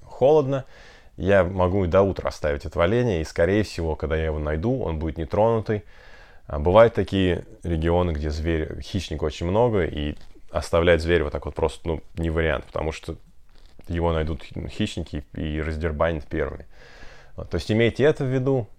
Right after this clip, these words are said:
Также имейте в виду про погоду, в самом начале я говорил, если там дождь или снег. Эм, а если снег уже лежит, и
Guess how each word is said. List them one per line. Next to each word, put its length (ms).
Также 280
имейте 300
в 20
виду 280
про 180
погоду, 460
в 40
самом 200
начале 300
я 40
говорил, 280
если 160
там 160
дождь 320
или 100
снег. 520
Эм, 600
а 100
если 240
снег 380
уже 200
лежит, 540
и 520